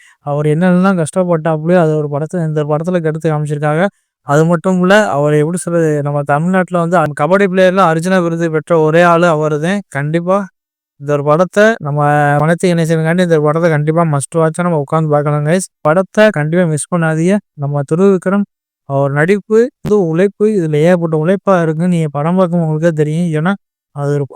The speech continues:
ஒரு கபடி பிளேயராவே நம்ம மனத்தி கணேசனாவே வாழ்ந்துருப்பாப்புல. கண்டிப்பா இந்த ஒரு படத்தை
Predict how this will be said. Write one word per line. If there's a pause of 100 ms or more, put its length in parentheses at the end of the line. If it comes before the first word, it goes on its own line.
ஒரு
கபடி
பிளேயராவே
நம்ம
மனத்தி
கணேசனாவே
வாழ்ந்துருப்பாப்புல. (420)
கண்டிப்பா (140)
இந்த
ஒரு
படத்தை